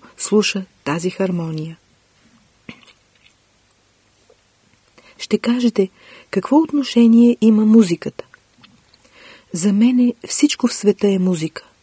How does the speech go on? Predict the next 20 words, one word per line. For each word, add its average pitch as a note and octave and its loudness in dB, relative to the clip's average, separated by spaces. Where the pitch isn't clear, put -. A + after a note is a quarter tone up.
Всяко A3+ -2
нещо, B3 0
според G#3 -2
мен, G3+ -2
което G#3 0
не F#3 0
е A3 2
музикално, G3 0
то A3 -4
не G3+ -2
е G#3+ -4
реално. G#3+ -2
Всяко C4 -2
нещо, C4 -4
което A#3 -2
е F#3+ -2
реално, F#3+ 0
то G#3+ -2
е A#3 2
музикално. G3 0